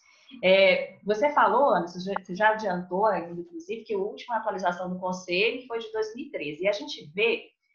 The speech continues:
agora no coronavírus, a gente, na verdade, é praticamente bombardeado com muito mais tecnologia, né? A tecnologia tá inserindo-se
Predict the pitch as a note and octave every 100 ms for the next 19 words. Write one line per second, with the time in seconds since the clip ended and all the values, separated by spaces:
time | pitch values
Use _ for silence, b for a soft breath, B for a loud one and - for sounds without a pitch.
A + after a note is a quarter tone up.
0 | _ E3+ F3+ F3 F3+ F3+ F3+ F#3+ F3 E3+
1 | G3 G#3+ F#3+ G3+ G3+ F#3+ F#3 F3+ F#3 G3
2 | G#3 G#3 - _ _ _ _ _ _ -
3 | A3 A#3 B3+ A3 G#3+ A3 G#3 G#3 A#3+ D4+
4 | D4+ A3+ A3 A#3 G#3 C#3 b b b _
5 | _ - G3 G#3 G#3+ G#3 G3 G3+ C4 E4+
6 | C4+ A#3 B3+ B3+ B3+ B3+ C#4+ D3 C#3 C3+
7 | D3+ G3+ - E3 E3 F#3+ F3+ F#3+ F#3 F#3
8 | G3+ G#3+ A3 A#3 - A3+ F#3 G#3 C4 C4+
9 | C#4+ C#4+ -